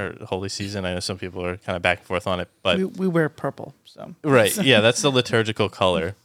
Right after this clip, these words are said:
Speaker 1: uh, which is usually a penitential
Speaker 2: Yeah.
Speaker 1: color. Um, I, I think it makes sense that it might be a little bit more penitential in that what the, what the readings,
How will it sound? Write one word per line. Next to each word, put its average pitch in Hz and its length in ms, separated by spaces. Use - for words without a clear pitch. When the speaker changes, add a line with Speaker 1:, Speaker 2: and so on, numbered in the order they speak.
Speaker 1:
uh, 92 160
which 92 180
is 92 100
usually 85 520
a 98 100
penitential 92 520
Speaker 2:
Yeah. 92 80
Speaker 1:
color. 92 320
Um, 95 260
I, 143 200
I 160 60
think 240 180
it 185 80
makes 139 200
sense - 540
that 107 160
it 110 100
might 113 220
be 104 160
a 101 40
little 98 160
bit 95 160
more 95 160
penitential 95 580
in 92 100
that 87 220
what 113 340
the, 101 340
what 113 140
the 107 100
readings, 110 920